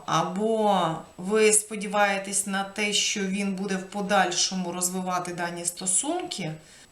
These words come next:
скажу, що ні. Його влаштовує все так, як є. Ви, можливо,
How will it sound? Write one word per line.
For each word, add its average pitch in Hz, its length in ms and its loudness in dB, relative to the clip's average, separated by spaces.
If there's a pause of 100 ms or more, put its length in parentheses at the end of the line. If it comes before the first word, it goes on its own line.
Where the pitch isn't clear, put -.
(420)
скажу, 233 380 -4
що 226 300 0
ні. 160 380 -2 (140)
Його 233 360 0
влаштовує 226 600 -2
все 196 200 0
так, 247 240 -8
як - 240 -12
є. - 100 -14 (1500)
Ви, 262 420 0 (380)
можливо, 226 880 -2